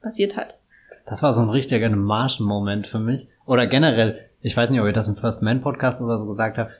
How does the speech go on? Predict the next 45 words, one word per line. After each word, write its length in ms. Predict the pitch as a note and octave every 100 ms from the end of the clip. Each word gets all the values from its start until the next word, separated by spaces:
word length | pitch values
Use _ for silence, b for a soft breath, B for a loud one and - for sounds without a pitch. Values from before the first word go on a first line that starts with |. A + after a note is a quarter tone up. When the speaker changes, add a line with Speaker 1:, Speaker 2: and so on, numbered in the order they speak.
| B
Speaker 2:
ich 80 | -
finde 180 | B2+ B2
den 20 |
faszinierenden 640 | B2 B2 B2 C3 D#3 B2+
Aspekt 460 | B2+ A#2 - G#2+ -
nie 160 | C#3+ C#3+
die 260 | B2+ - - -
Landung 320 | B2+ D3 C3+
auf 140 | A#2
dem 140 | - A2+
Mond, 280 | C3 E3 C#3
weil 300 | A#2+ A#2+ A#2+
bis 240 | - B2+
dahin 200 | B2+ C3+
ist 100 | B2+
ja 40 |
alles 180 | A#2 B2+
durchgeplant, 640 | - D3 C#3 A2+ - A2+ A#2+
sondern 320 | A#2+ A#2+ A2
wie 120 | B2
man 200 | C#3+ A#2
wieder 220 | A#2+ A#2+ A#2+
zurückkommt, 580 | A#2 C3 D#3+ C3+ A2+
weil 100 | A2+
das 180 | A2 C3
passiert 360 | - B2 C#3+ C3
ja 80 | B2+
nur 160 | C3
noch, 160 | C3 -
dass 160 | C3
du 160 | - D3 -
irgendwie 480 | A3 G3+ G3 D#3 D#3+
ankommst 500 | C#3+ C#3+ C3+ C3 D3+
und, 200 | C3+ C3
und 200 | C3+ C3
um 160 | D#3
dich 200 | D#3+ C#3+
rum 100 | D3
ist 120 | C#3+ C#3+
nur 100 | C#3
noch 60 | C3
dieses 180 | C3+
abgefackelte 640 | A2+ - C3 C3 A#2+ A#2 A2
Ding 220 | D3 C#3+
übrig. 400 | A#2 - C#3